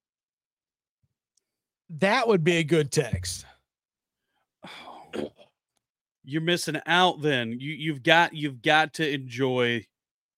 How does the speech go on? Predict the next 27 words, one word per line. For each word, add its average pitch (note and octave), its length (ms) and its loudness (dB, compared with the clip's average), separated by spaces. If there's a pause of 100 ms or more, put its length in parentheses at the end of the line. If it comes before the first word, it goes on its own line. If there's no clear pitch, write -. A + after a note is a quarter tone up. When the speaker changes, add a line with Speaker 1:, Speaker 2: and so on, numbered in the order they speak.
(260)
Speaker 2:
the C#3+ 120 -2
Waffle. C3+ 440 2
That's F3+ 280 6
a, D#3+ 100 0
that's F3 200 2
a D#3 40 4
Waffle C3 420 2
House B2 280 0
text B2+ 280 -4
all A#2+ 140 -2
day A2+ 160 -4
long. G#2+ 320 -6
You B2+ 140 -4
have C#3 320 0 (180)
that. B2+ 260 2
That's C#3 360 2
the D3 100 0
Waffle B2 380 -2
House A2 260 -6
text A2+ 260 -6
all A2 160 -4
day G#2+ 160 -6
long. G#2+ 340 -8 (4000)
I G3+ 120 0
know, D#3+ 300 4
right? B2+ 320 2
Speaker 1:
Nice. B2+ 580 0